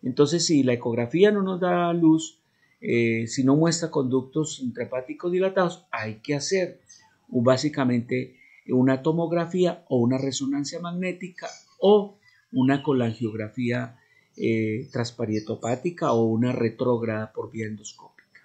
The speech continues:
Eso, grande, grande, grande, en términos grandes, después de haber visto como un poquito la clínica, como un poquito la sospecha, para el paciente que tiene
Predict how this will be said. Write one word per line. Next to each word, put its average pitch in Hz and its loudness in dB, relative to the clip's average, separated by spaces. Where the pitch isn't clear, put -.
Eso, 180 4
grande, 170 0
grande, 160 -2
grande, 151 -4
en 117 -2
términos 127 2
grandes, 151 2
después 117 0
de 127 4
haber 131 2
visto 131 0
como 123 -2
un 107 -4
poquito 127 -6
la 120 -6
clínica, 170 0
como 123 -4
un 113 -2
poquito 135 -10
la 135 -2
sospecha, 160 -4
para 123 0
el 110 -2
paciente 113 -6
que 113 -4
tiene 120 0